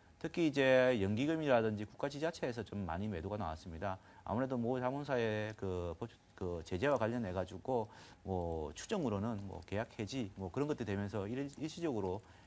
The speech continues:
이렇게 물량이 나온 게 아닌가라는 생각이 들고요. 그렇지만은 실적 부분들이 양호하기 때문에 이 부분들은 물량만 좀 없어지면은, 어, 아무래도 이제, 어, 다시 튀어오를 수 있다라고 생각을 좀 하고 있는데요.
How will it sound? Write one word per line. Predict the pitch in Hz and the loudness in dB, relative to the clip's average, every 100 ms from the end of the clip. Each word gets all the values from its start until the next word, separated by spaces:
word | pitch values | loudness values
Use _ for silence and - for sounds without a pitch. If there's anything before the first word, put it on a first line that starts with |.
| - | -8
이렇게 | 110 107 | -4 -2
물량이 | 104 131 127 | 0 0 0
나온 | 82 98 | 0 0
게 | 120 | 0
아닌가라는 | 87 92 123 123 101 87 90 | 0 0 -2 -2 0 -2 -4
생각이 | 127 127 | -6 -6
들고요. | 104 90 92 87 - - - - | -4 -4 -4 -6 -12 -20 -20 0
그렇지만은 | 165 170 160 143 135 | 0 4 6 6 4
실적 | 139 220 226 220 | 0 0 0 0
부분들이 | 180 156 139 127 117 | 0 0 2 4 6
양호하기 | 123 190 151 156 | 4 4 0 0
때문에 | 170 147 117 101 92 98 107 - - - | -2 -2 0 0 0 -2 -6 -12 -12 -6
이 | 147 | -4
부분들은 | 165 151 123 113 107 | -2 -2 0 0 0
물량만 | 135 185 190 151 131 | 2 2 4 4 4
좀 | 127 | -2
없어지면은, | 92 135 135 135 117 107 117 131 143 143 - - - | -4 -4 -4 -2 -2 0 -2 -2 -4 -10 -16 -18 -4
어, | 98 98 98 95 82 | 0 0 0 0 2
아무래도 | 95 117 127 110 | 2 2 2 0
이제, | 90 101 98 - - - | 2 0 0 -6 -20 -10
어, | - 92 87 85 | -2 0 0 0
다시 | 127 139 87 - | -2 0 -4 -6
튀어오를 | - 156 113 | -2 2 2
수 | 113 131 | -2 -8
있다라고 | - 120 98 92 90 | 2 4 6 4 -2
생각을 | 92 135 131 | -4 -8 -8
좀 | 113 | -6
하고 | 117 131 | -4 -4
있는데요. | 95 85 104 107 | -4 -4 -4 -4